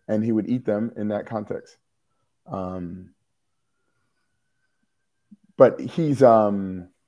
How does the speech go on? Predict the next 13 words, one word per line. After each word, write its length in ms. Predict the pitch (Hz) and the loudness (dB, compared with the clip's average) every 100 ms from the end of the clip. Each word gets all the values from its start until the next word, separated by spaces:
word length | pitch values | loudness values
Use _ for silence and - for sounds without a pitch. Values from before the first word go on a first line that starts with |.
| _ _ _ - - - - _ _ _ - | _ _ _ -20 -20 -20 -20 _ _ _ 0
sorry. 200 | 117 92 - _ | 2 2 -2 _
So 160 | - 131 | 2 6
that's, 320 | 147 170 170 - | 8 8 4 0
I 20 | |
mean, 140 | 131 131 | 2 6
that's 220 | 165 175 | 4 4
an 100 | 147 | 0
important 460 | 117 135 120 107 | 2 2 2 -2
thing 200 | 131 117 104 | -2 -2 0
for 120 | 120 | 2
us. 180 | 120 113 | 2 0
I 60 | |
think 320 | 110 117 - | -4 -6 -10